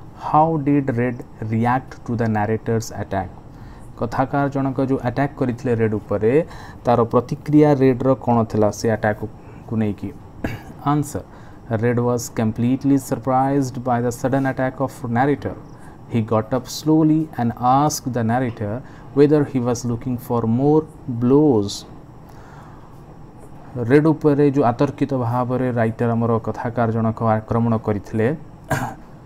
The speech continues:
ସେ completely ଆଶ୍ଚର୍ଯ୍ୟ ହେଇଯାଇଥିଲା। ହଠାତ୍ ଏଇ ଯୋଉ ଆକ୍ରମଣରେ ସେ ଆଶ୍ଚର୍ଯ୍ୟ ହେଇଯାଇଥିଲା and ସେ ଆସ୍ତେ ଘାସ ପଡ଼ିଆରେ ବସିଥିବା ଅବସ୍ଥାରେ ଆସ୍ତେ କରି ସେ ଉଠିଲା and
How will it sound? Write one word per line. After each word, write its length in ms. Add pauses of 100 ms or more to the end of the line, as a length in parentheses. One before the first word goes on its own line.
(460)
ସେ 140 (680)
completely 680 (460)
ଆଶ୍ଚର୍ଯ୍ୟ 640
ହେଇଯାଇଥିଲା। 480 (800)
ହଠାତ୍ 280 (160)
ଏଇ 100
ଯୋଉ 100 (120)
ଆକ୍ରମଣରେ 540 (100)
ସେ 80 (100)
ଆଶ୍ଚର୍ଯ୍ୟ 520
ହେଇଯାଇଥିଲା 380 (440)
and 140 (120)
ସେ 100 (200)
ଆସ୍ତେ 400 (880)
ଘାସ 240 (140)
ପଡ଼ିଆରେ 320
ବସିଥିବା 480
ଅବସ୍ଥାରେ 360
ଆସ୍ତେ 300
କରି 280
ସେ 60 (120)
ଉଠିଲା 300 (480)
and 140